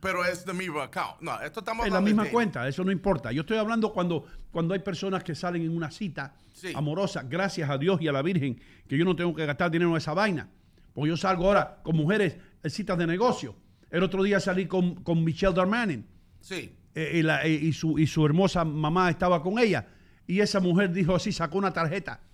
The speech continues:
Speaker 1: Uf.
Speaker 2: "Yo pago."
Speaker 1: Nice.
Speaker 2: Y, y pagó los dos tamales.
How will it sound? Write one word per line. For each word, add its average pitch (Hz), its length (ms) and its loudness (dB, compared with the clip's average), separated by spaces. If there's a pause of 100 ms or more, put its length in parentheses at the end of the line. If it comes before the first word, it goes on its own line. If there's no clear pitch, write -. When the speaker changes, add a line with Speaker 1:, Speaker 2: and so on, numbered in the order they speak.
(300)
Speaker 1:
Uf. 127 220 -12 (460)
Speaker 2:
"Yo 208 220 0
pago." 123 320 -8 (680)
Speaker 1:
Nice. 151 520 -6
Speaker 2:
Y, 156 40 -4
y 147 40 -4
pagó 165 320 0
los 180 100 4
dos 180 160 2
tamales. 131 400 -2